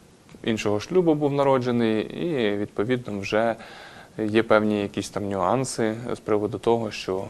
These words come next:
от він, е, вже не, скажімо так, не йде на зустріч і говорить про те, що забере все спадкове майно, яке залишилось після батька. Отож, якщо ми говоримо з точки зору законодавства, то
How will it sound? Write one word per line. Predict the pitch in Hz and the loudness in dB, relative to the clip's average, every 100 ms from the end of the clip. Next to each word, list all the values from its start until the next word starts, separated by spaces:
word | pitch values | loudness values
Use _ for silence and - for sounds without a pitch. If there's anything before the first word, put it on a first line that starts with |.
| - 127 | -10 -12
от | - - | -12 0
він, | 113 123 | 0 0
е, | - - 127 117 104 101 | -6 -18 -14 -10 -10 -8
вже | 113 107 | -4 -2
не, | 110 110 101 98 98 95 | 0 0 0 -2 -4 -8
скажімо | - 98 101 | -8 -8 -4
так, | - - | -6 -2
не | 107 | 0
йде | 110 | 2
на | 107 | 2
зустріч | 104 139 139 165 - - - - - - - - | 0 -2 4 2 2 -14 -18 -16 -18 -18 -20 -6
і | 110 | -2
говорить | 107 117 120 101 | 6 8 8 4
про | 101 | -2
те, | 104 117 | 4 2
що | 117 - | 2 -4
забере | 98 98 107 110 | -2 2 6 4
все | 104 113 | 4 -2
спадкове | 107 - - 104 104 | -2 -8 0 4 4
майно, | 101 98 107 | 2 -2 0
яке | 101 101 | -2 -2
залишилось | 98 92 101 101 95 | -2 0 0 -2 -2
після | - - - | -6 -10 -6
батька. | 92 73 - - - - - - - - - - - - - | -2 -2 -4 -18 -20 -20 -20 -20 -20 -20 -20 -20 -20 -18 -4
Отож, | - 120 - - - - - - - - - - - - | -2 0 -2 -10 -16 -20 -18 -16 -16 -20 -20 -20 -20 -6
якщо | 120 - | -2 6
ми | 208 | 6
говоримо | 143 131 135 120 113 | 8 8 8 8 4
з | |
точки | - - - | 0 -2 0
зору | 104 110 | 2 2
законодавства, | 110 110 135 143 226 226 - 170 156 - - - | 2 0 2 6 6 6 0 -2 -2 -6 -20 -8
то | - 170 175 | 2 4 4